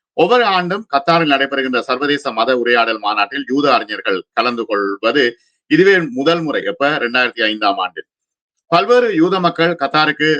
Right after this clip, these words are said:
வருகை தந்து இப்பொழுது வாழ்ந்து கொண்டிருக்கின்றார்கள். இவர்களை எவ்வாறு வைத்திருப்பதா, அனுப்புவதா என்கின்ற மிகப்பெரிய பிரச்சனை இருக்கிறது. ஆனால் என்னடா, க-, யூதர்கள் ஒவ்வொருவரையும் நம்ப முடியாமல் இருக்கிறது. யார்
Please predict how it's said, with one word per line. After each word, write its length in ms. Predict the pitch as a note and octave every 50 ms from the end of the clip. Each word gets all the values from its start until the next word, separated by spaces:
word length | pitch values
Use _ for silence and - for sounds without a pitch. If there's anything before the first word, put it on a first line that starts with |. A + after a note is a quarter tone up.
| - - -
வருகை 340 | A#2 B2 C#3 C3+ C#3+ C#3
தந்து 240 | - A#2+ A#2+ A#2+ D#3 F3
இப்பொழுது 300 | D#3+ - E3 D#3+ D#3+ E3+ F3 -
வாழ்ந்து 320 | B2 B2+ D3 D#3 D#3+ D3+ C#3
கொண்டிருக்கின்றார்கள். 720 | C3+ B2+ B2 A2+ A#2 - - A2 G2+ F#2+ - - F2+ - A#2
இவர்களை 340 | B2+ C3 C3 C3+ C#3 C3 C3 - _ _ _ _ _ _ - C#3
எவ்வாறு 480 | D#3+ F3+ F3+ A#3 A#3 A#3 A#3 A3 G#3 F#3+ D#3 A#2+ - _ -
வைத்திருப்பதா, 680 | - C3+ D3+ D#3 - E3+ D#3+ D#3+ D3+ C#3 C3 C3 B2+ B2 B2 A2+ G#2+ F#2+
அனுப்புவதா 540 | G#2+ B2+ D3+ D#3 D#3 D3+ D3 C#3 C3+ C3 B2+ B2
என்கின்ற 340 | A#2 A#2 B2 B2 A#2 A#2 A#2
மிகப்பெரிய 420 | A2+ C3 D#3 E3+ D#3+ F#3 F3 D#3+ D#3 D#3
பிரச்சனை 320 | C#3 C3 C3 - B2 B2
இருக்கிறது. 320 | A#2+ D3+ - - B2 B2+ C#3+
ஆனால் 260 | C#3 D3 D#3+ F3+ A3 A#3+ - _ _ _ _ _ _ _ _ - -
என்னடா, 320 | D#3+ G3+ A#3+ A3+ A3+ A#3 A#3+ -
க-, 260 | - - C#3+ C3+ A#2 - -
யூதர்கள் 500 | - C#3+ E3+ G3 G#3+ G#3 F#3+ F3 F#3+ F#3
ஒவ்வொருவரையும் 640 | - C3 C#3+ D3+ E3 E3 D#3 D#3 D3+ D3 D#3 E3+ E3
நம்ப 280 | C3+ C3 C3+ E3 F3+ F3+
முடியாமல் 480 | E3+ D#3+ D3+ C#3+ C#3 C3 B2 B2 A#2 -
இருக்கிறது. 380 | A#2+ A#2 - A#2 G#2+ F#2+ F#2+ F#2
யார் 320 | G2 A2+ C3 C#3+ D3 C#3